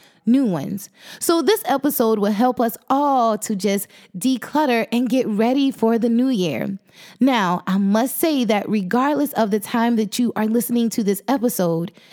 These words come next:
it will still be beneficial to you at any time of the year. So what we are going to do is focus on decluttering for December, because decluttering brings a sense of relief.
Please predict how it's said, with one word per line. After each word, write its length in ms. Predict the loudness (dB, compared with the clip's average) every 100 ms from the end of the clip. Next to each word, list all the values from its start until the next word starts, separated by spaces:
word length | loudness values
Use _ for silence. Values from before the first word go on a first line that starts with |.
| -2
it 140 | 0
will 140 | 0 -2
still 440 | -4 -2 0 0
be 200 | 2 2
beneficial 640 | 2 0 0 -2 0 -2
to 120 | 0 -2
you 380 | 2 2 0 -4 -16 -8 -2
at 260 | 0 -2 -4 -2
any 320 | 0 0 -2
time 540 | 0 2 2 2 0 -2 -2
of 460 | 0 0 0 -2 -4
the 80 |
year. 400 | -2 -2 -2 -4 -6 -10 -14 _ _ -20 -12
So 240 | -2 0
what 260 | 2 2 2
we 140 | 2
are 80 | 2
going 240 | 0 0 0
to 100 | 0
do 240 | 2 2 2
is 180 | -2
focus 380 | 0 0 0 -2
on 360 | 0 2 2 0 -2
decluttering 720 | 0 0 2 0 2 2 0
for 180 | 0 0
December, 720 | -2 -2 0 0 2 0 -2 -6 -18 -4
because 500 | -4 0 0 2 0
decluttering 1000 | 0 -2 -2 -8 0 2 4 2 2 0
brings 360 | 0 0 0 -2
a 160 | -2 -2
sense 400 | 0 0 0 -2 -2
of 380 | 0 2 0 -2
relief. 720 | -2 0 0 0 -4 -10